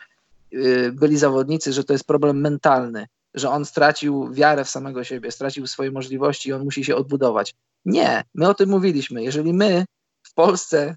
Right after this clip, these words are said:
na małej wyspie w Finlandii, mię-, między Szwecją a Finlandią, jeśli my wiemy, że to jest choroba, którą my nazwaliśmy, pamiętasz, robiliśmy mały research w internecie, co to jest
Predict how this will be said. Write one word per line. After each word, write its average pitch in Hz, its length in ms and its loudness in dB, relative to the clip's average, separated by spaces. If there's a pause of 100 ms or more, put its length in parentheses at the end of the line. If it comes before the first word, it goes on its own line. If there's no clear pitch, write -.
na 156 140 0
małej 165 280 4
wyspie 170 360 -4
w - 60 -18
Finlandii, 147 460 -6
mię-, 139 240 -12
między 147 240 -6
Szwecją 143 320 -2
a 139 60 -6
Finlandią, 139 360 -6
jeśli 139 220 -6
my 202 200 2
wiemy, 147 500 0
że 147 80 -2
to - 80 2
jest 170 140 2
choroba, 156 360 4
którą 151 240 -2
my 170 140 0
nazwaliśmy, 147 640 2
pamiętasz, 143 400 -6
robiliśmy 143 440 -8
mały 143 300 -2 (380)
research 143 320 -2
w 139 60 -4
internecie, 135 500 -4
co 147 140 2
to 143 140 -4
jest 120 400 -4